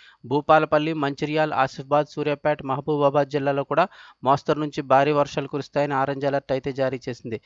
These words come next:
So, ఇక్కడ కూడా సెలవు అయితే కనుక ఇవ్వాలని చెప్పి డిమాండ్ అయితే వినిపిస్తోంది విద్యా సంస్థలకు సంబంధించి.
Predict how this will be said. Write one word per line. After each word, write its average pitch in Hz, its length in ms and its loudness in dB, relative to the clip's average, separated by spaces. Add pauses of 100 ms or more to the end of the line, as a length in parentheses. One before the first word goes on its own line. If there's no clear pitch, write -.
(240)
So, - 160 -2
ఇక్కడ 143 200 0 (100)
కూడా 147 240 4
సెలవు 143 380 2
అయితే 143 200 -2 (220)
కనుక 139 220 -2 (100)
ఇవ్వాలని 135 400 2
చెప్పి 131 160 -4
డిమాండ్ 123 200 -2 (180)
అయితే 123 200 0 (440)
వినిపిస్తోంది 120 600 -4
విద్యా 113 280 -2
సంస్థలకు 110 500 -8
సంబంధించి. 104 500 -6